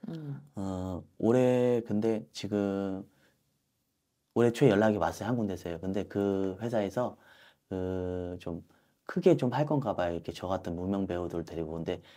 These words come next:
Speaker 2: 지금 오픈 준비 중이래. 이렇게 홈페이지 제작하고 이제
Speaker 1: 음.
Speaker 2: 그리고 미-, 리뉴얼 중인데 아마 거기서 연락 올 것 같은데. 어, 자, 그러면 첫 질문은요. <laughs> 너무 길었죠. 근데 왜냐면 이걸 얘기하셔야지.
Speaker 1: 얘기하세요.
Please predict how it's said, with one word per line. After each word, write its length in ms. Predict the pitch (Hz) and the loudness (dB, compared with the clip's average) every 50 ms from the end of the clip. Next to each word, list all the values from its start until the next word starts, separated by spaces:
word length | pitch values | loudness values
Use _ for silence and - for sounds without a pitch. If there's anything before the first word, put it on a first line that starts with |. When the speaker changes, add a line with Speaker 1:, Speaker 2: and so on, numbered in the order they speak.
| _ _ | _ _
Speaker 2:
지금 360 | - - 101 101 101 95 95 - | -12 -8 -4 -2 -2 -2 0 0
오픈 280 | 104 104 - - 127 110 | 0 0 2 2 0 0
준비 340 | - - 98 92 95 95 92 | 0 -2 -4 -2 -2 -4 -4
중이래. 320 | 87 87 85 85 82 82 | -6 -6 -8 -6 -6 -6
이렇게 200 | 82 80 - 85 | -6 -6 -6 -6
홈페이지 540 | 82 - 147 143 139 131 117 107 101 95 87 | -4 -4 -4 -2 0 0 2 2 0 -2 -4
제작하고 560 | - 90 90 92 90 101 95 85 - 85 85 | -4 -4 -6 -6 -6 -6 -8 -6 -6 -6 -6
이제 320 | 85 80 82 85 85 82 - - - - - - | -4 -4 -4 -6 -6 -8 -10 -18 -20 -20 -14 -12
Speaker 1:
음. 160 | 180 175 165 151 | -10 -10 -8 -8
Speaker 2:
그리고 300 | 95 90 90 87 87 - - _ | -8 -6 -6 -6 -6 -8 -10 _
미-, 220 | - 98 104 - - - | 0 0 0 0 0 2
리뉴얼 460 | 107 107 113 120 120 120 117 113 107 | 4 6 6 6 6 4 4 2 2
중인데 520 | 110 - - 95 92 98 117 113 95 78 - - - - - - - - _ - | 0 -2 -4 -4 -2 0 0 0 0 -2 -8 -14 -20 -20 -20 -20 -20 -20 _ -10
아마 220 | - - 120 107 | -6 -4 -4 -2
거기서 240 | - 110 107 113 117 | 0 0 2 4 4
연락 220 | 104 101 110 113 | 4 4 4 4
올 80 | 120 120 | 4 2
것 80 | 117 - 101 | 0 -4 -6
같은데. 400 | 98 - 101 101 110 104 98 - _ _ _ _ _ _ _ _ - | -4 -2 -2 0 0 -2 -4 -6 _ _ _ _ _ _ _ _ 2
어, 180 | 107 95 87 - - - _ _ _ _ _ _ _ _ | 2 2 2 0 -10 -20 _ _ _ _ _ _ _ _
자, 120 | - 90 85 | -8 -8 -4
그러면 220 | - 90 92 92 92 | -4 -4 -4 -4 -4
첫 180 | - - 156 147 - _ _ _ _ | -2 -2 -2 -2 -4 _ _ _ _
질문은요. 580 | - - 104 98 98 98 95 98 107 104 - - _ _ _ _ _ _ _ _ _ _ _ _ - | -6 -4 -2 0 0 0 0 0 0 -2 -4 -6 _ _ _ _ _ _ _ _ _ _ _ _ -20
<laughs> 1160 | 175 175 180 160 147 139 - - 123 - - - - - - - - - _ _ _ _ - | -18 -16 -14 -12 -12 -12 -10 -8 -8 -8 -10 -12 -20 -20 -20 -20 -20 -20 _ _ _ _ -6
너무 240 | 107 104 104 107 104 | -2 0 0 0 0
길었죠. 380 | - 110 107 98 95 - 95 | 0 0 0 0 0 -2 -4
근데 160 | 92 90 95 95 | -2 -2 -2 -2
왜냐면 280 | 98 98 98 98 95 - 214 - - - - | -2 0 -2 -2 -4 -4 -8 -10 -12 -8 -2
이걸 260 | 107 104 113 113 98 90 | 2 4 4 4 4 4
얘기하셔야지. 540 | 95 95 185 180 - 196 196 202 - 147 | 2 2 2 4 6 6 6 6 4 2
Speaker 1:
얘기하세요. 260 | 180 104 104 185 180 | 2 2 2 0 -2